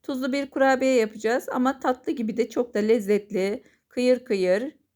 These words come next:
biraz da zor bayatlayan, gerçekten harika bir lezzet. Mutlaka hepinizin yapıp dolabında muhafaza edeceği,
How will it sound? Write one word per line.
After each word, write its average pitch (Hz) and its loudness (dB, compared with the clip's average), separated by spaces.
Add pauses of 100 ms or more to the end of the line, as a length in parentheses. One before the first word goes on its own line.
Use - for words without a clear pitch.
(180)
biraz 202 0
da 196 -2
zor 208 2
bayatlayan, 175 0
gerçekten 214 -4
harika 220 -2
bir 180 -4
lezzet. 196 0 (520)
Mutlaka 247 0
hepinizin 220 -2
yapıp 214 -2
dolabında 185 -2
muhafaza 202 -2
edeceği, 180 0